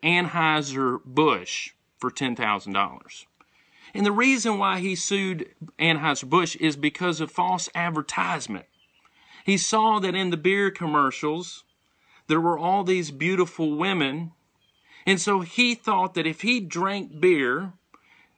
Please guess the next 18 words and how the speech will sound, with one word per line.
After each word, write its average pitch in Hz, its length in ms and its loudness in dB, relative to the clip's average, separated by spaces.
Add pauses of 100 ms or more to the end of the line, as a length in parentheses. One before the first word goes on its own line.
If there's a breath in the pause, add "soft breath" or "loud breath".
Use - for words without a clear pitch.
(200 soft breath)
then 165 400 2 (140)
he 240 180 4
would 214 160 0
have 170 300 -4
the 147 100 -6
same 208 640 0
lifestyle 156 1120 0 (300 soft breath)
as 147 220 0
presented 143 840 0 (500 soft breath)
in 143 260 2
those 131 560 -2 (140)
commercials. 117 840 -4 (1080)
Unfortunately, 139 1040 0 (1120)
uh, 123 180 0
his 156 280 -2
case 170 380 0
was 131 220 -2
promptly 127 800 -2